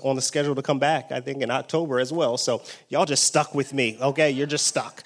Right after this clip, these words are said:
Amen. So, um, I'm, I'm excited again to be here. I wanna speak from a word, um, today, the gate of heaven. Amen. I believe that God has sanctioned and called Giving Light to be a gate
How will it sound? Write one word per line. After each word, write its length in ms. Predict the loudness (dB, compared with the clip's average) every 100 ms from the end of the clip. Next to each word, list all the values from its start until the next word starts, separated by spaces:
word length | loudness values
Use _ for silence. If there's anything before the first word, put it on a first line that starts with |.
| -18 -10 0
Amen. 440 | 4 6 6 4
So, 480 | 4 4 6 4 2 -8 -20 -4
um, 300 | 2 2 2
I'm, 200 | 0 0 0
I'm 180 | 0
excited 460 | 0 2 2 2 0
again 240 | 2 2
to 60 | 2
be 200 | 2 0
here. 160 | 0 0
I 60 |
wanna 320 | 2 4 4 2
speak 340 | 0 -2 -4
from 200 | -2 2
a 60 | 2
word, 580 | 2 4 4 2 -2 -12 -20 -20 -4
um, 280 | 0 2 2
today, 320 | 0 2 2
the 160 | 0 -2
gate 340 | 0 0 -2 -4
of 100 | -4
heaven. 560 | -2 0 0 -4 -6 -16 -12 -4
Amen. 300 | -2 0 0
I 80 |
believe 420 | 0 0 0 0 0
that 160 | 0
God 320 | 2 2 2
has 300 | 0 0 2
sanctioned 720 | 2 2 0 0 0 0 -4 -12 -20 -16 -10
and 120 | -8
called 720 | 0 4 6 6 4 0 -4
Giving 300 | -2 0 0
Light 320 | 2 2 0 -4
to 120 | -2
be 240 | -2 0
a 160 | 0 -2
gate 600 | 0 0 0 -2 -6